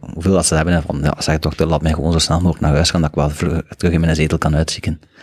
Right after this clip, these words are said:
Speaker 2: En dat is toch wel dagelijks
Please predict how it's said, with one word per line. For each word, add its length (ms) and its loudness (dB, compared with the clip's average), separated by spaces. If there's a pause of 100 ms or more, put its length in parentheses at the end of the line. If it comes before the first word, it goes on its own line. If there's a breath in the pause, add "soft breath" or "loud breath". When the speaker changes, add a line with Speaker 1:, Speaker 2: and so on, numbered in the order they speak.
(400 loud breath)
Speaker 2:
En 280 0 (440 soft breath)
dat 140 0
is 60 -4
toch 140 -2
wel 180 2
dagelijks 500 -2